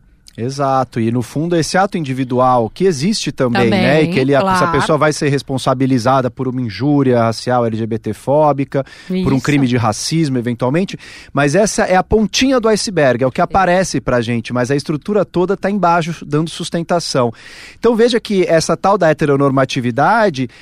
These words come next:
Speaker 1: ela é justamente s-, reflexo dessa estruturação da sociedade, dessa forma que a gente organiza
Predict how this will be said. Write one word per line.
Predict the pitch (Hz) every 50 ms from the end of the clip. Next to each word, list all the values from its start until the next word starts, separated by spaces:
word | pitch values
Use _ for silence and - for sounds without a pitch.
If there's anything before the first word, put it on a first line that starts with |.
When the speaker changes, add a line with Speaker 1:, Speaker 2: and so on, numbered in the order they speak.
| - -
Speaker 1:
ela | - 180 196 208
é | 190
justamente | 180 254 302 - - 269 226 202 202 208 233 262 - - 233 - - -
s-, | - - - -
reflexo | - 202 233 233 - - 233 214 226 226 - - - 220
dessa | 202 214 214 202 - 226
estruturação | 214 - - 220 190 - 233 220 214 185 - 214 214
da | 202 214
sociedade, | - - 208 - 247 220 196 196 175 165 165 156 160
dessa | 151 160 160 160 - - 185 175
forma | - - 196 190 190 185 165 151
que | 135 -
a | 139
gente | 120 135 131 - 147
organiza | 135 127 143 135 131 131 131 127 110 107 120